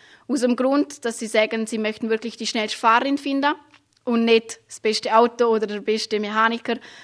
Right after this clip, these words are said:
Ähm, und dass wir natürlich auch lernen müssen, mit verschiedenen Leuten zum Arbeiten, ähm, uns auch wieder auf andere Leute zum Einstellen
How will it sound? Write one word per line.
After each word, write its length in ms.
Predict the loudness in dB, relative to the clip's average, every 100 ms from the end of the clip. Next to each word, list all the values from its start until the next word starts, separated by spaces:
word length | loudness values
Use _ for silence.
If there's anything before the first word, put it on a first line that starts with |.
| -8 2
Ähm, 520 | 4 4 2 -2 -2
und 220 | -2 2
dass 140 | 2 4
wir 120 | 0
natürlich 420 | 0 -2 -2 0
auch 40 | 4
lernen 340 | 4 4 2
müssen, 240 | 0 0
mit 260 | 0 -2 -2
verschiedenen 520 | -6 -4 -2 -2 -2
Leuten 240 | -2 -6 -10
zum 140 | -6 0
Arbeiten, 420 | 4 4 2 -4 -4 -20 -20 -12 0
ähm, 640 | 4 6 4 2 -2 -2
uns 160 | 0 2
auch 60 | 2
wieder 260 | 2 -2 -4
auf 140 | -2
andere 420 | 2 2 2 -2 -6 _ _
Leute 200 | -6 -4
zum 160 | -4 -2
Einstellen 760 | -4 -2 2 4 4 0 -2